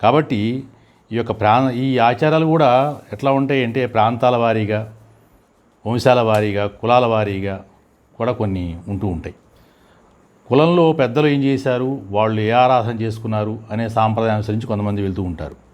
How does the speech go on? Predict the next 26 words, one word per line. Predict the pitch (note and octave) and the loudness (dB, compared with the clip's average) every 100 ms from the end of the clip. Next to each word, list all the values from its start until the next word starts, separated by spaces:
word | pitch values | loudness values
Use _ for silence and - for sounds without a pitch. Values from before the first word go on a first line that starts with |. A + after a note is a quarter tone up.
| _ _ _ _ _ _ _ | _ _ _ _ _ _ _
అయితే | A#2+ C#3+ B2 G2+ A2+ A2 - - _ _ _ | -2 2 2 2 -2 -6 -16 -20 _ _ _
అలాంటిది | G2 B2+ D3+ D3+ D3 | 0 2 2 2 2
ఈ | |
మధ్య | C3 A#2 C#3 | 2 0 2
వివాదం | B2+ B2 B2+ C3 A#2+ | 2 4 2 2 -2
తలనీలాలు | G2 A2 A2+ G#2+ F#2+ | -4 -4 -2 -4 -4
అంటున్నారు. | F2+ - E2 D#2 - _ _ _ _ _ _ _ _ _ | -8 -10 -12 -12 -16 _ _ _ _ _ _ _ _ _
దానికి | A2 A2 | 0 2
ఏంటంటే | C3 D#3 C3+ C3+ G#2 A2+ A#2 - _ _ _ _ _ _ _ _ _ _ - | 2 2 2 2 2 -2 -6 -20 _ _ _ _ _ _ _ _ _ _ -16
ఇప్పుడు | G#2 G2+ | -10 -4
ఎవరో | G2 F2+ G2 B2 C#3 | -2 0 2 4 4
మహిళామణులు | C3+ A2 B2 B2+ B2+ C3 | 2 2 2 2 0 0
చాలా | G#2+ G#2+ A#2+ | 2 2 2
కాలం | B2 B2 | 0 -2
నుంచి | A#2 | -4
ఇస్తున్నారు, | A2 A#2 A#2 B2 | -6 -4 -2 0
వాళ్ళు | A#2 A2+ | 0 0
ఏదో | A2 A#2 G#2+ - - - _ A2 | 0 -2 -4 -8 -20 -20 _ -2
పైన | A2+ | 0
ముసుగేసుకొస్తున్నారు, | A#2 A2 A#2+ A2 A2 G#2 - A#2 | 0 -2 -4 -2 -4 -4 -2 0
లేకపోతే | A2 G#2 G#2 G#2+ G#2+ G#2 G2+ G#2 G2+ - | 2 2 0 -2 0 0 -2 -6 -10 -8
కొంచెం | A2 | -6
చదువుకున్న | G#2+ G#2 G#2+ A2 | -4 -4 -4 0
వాళ్ళు | A2 G#2+ | 0 0
హ్యాట్ | G2 G#2 G#2+ | 0 0 0
పెట్టి | G#2 G2 A2 | -2 -4 -4